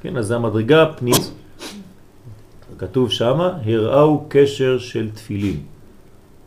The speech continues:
איך אפשר שיראה קשר של תפילין?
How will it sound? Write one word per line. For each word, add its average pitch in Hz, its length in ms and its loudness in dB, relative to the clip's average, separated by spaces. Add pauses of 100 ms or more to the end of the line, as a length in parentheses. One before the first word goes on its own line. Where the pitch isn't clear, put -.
(460)
איך 117 200 -2
אפשר 113 260 -4
שיראה 104 380 -2
קשר 101 300 -4
של 98 200 -10
תפילין? 90 300 -10